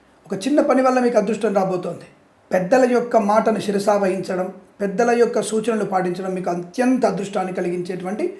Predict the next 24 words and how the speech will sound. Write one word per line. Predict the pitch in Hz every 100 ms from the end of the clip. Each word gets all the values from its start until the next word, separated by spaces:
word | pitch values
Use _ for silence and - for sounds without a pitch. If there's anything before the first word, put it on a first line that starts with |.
| - -
శుభదినం. | 185 170 - - - _ -
అన్ని | 269
రకాల | 302 277 247 226
సమస్యల్ని | 220 226 - 220 214
అధిగమించే | 190 202 202 196 190
అవకాశం, | 185 185 196 214 247 - - _
గొప్ప | - 196 247
గొప్ప | 240 240
వాళ్ళతో | 226 226 214 214
మీకు | 208 196 180 170 - _ -
మిత్రత్వం | 190 - 220 220 202
వల్ల | 196 185 165
ఆర్థిక | 190 180 208 190
వ్యాపార | 175 185 190 196 180
లాభాన్ని | 175 151 175 175
పొందుకునే | 180 170 175 175
అవకాశం | 170 175 165 202
కనబడుతోంది. | 185 165 156 165 - - _ _ _ -
రోగనాశనం | 202 208 185 170 208 180 175
చాలా | - 190
బాగుంటుంది. | 175 175 165 170 - - _ _ -
సంతాన | 208 220 208 190
ప్రాప్తి, | 185 180 - 160
కృత్రిమ, | 208 196 214